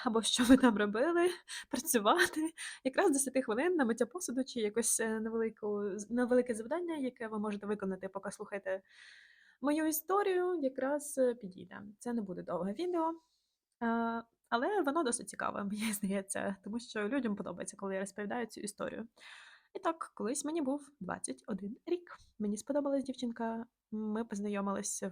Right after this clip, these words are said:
прости господи, ВКонтакті. Тоді всі ще ним користувались, він не був заборонений, і, типу, якось так. Ем, ми зустрілися біля моря, це було в Одесі,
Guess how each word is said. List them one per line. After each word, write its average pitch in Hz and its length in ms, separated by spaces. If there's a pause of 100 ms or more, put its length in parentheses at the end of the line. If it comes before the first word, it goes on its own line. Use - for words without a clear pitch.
(100)
прости 226 240
господи, 262 420
ВКонтакті. 180 580 (1800)
Тоді 247 160
всі - 160
ще - 160
ним 214 160
користувались, 247 520
він 262 120
не 240 60
був 226 160
заборонений, 320 800
і, 269 100
типу, 247 300 (1900)
якось 254 220
так. - 200 (580)
Ем, 240 420 (420)
ми 285 340
зустрілися 269 960 (360)
біля 208 220
моря, 311 300
це - 180
було 202 120
в - 80
Одесі, 302 420